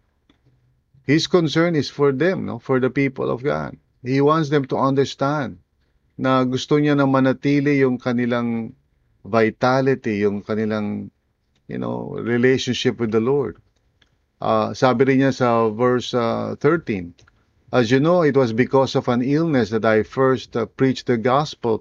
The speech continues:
to you." Now, he doesn't tell us exactly kung ano yung illness na yun,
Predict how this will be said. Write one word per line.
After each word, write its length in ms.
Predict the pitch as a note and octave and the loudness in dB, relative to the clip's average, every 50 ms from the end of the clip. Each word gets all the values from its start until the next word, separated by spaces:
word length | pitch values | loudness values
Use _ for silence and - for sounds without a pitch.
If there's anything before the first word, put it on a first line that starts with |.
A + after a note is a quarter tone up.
| - - | -4 -6
to 80 | G2+ | -6
you." 240 | F2+ E2+ E2+ D#2+ - _ _ _ _ _ _ _ _ _ _ _ _ _ _ _ _ _ _ - | -6 -6 -8 -10 -12 _ _ _ _ _ _ _ _ _ _ _ _ _ _ _ _ _ _ -4
Now, 160 | A2 A2 A2 | -2 0 2
he 160 | A2 A2 B2 B2+ | 2 4 4 4
doesn't 480 | D3+ D#3+ D3+ - C#3 B2 - - - | 2 2 2 2 0 0 0 0 2
tell 240 | D3 C3+ C3+ C#3 C#3 | 2 4 4 4 2
us 80 | A#2+ - | 2 0
exactly 560 | B2 G#2 - - - C3 A#2+ A2 A2+ A2+ A2 | -4 -6 -4 0 0 2 2 2 0 -2 -2
kung 240 | - G#2+ G#2+ G#2 G#2 | -2 -2 -2 0 0
ano 160 | G#2 G2+ G#2+ | 0 -2 -2
yung 80 | - | -2
illness 480 | A2+ C3+ B2+ A#2+ A#2 A2 G#2 G2 - - | 0 0 0 2 2 0 -2 -2 -4 -6
na 80 | G2 F#2 | -6 -4
yun, 160 | F2+ F#2 | -4 -4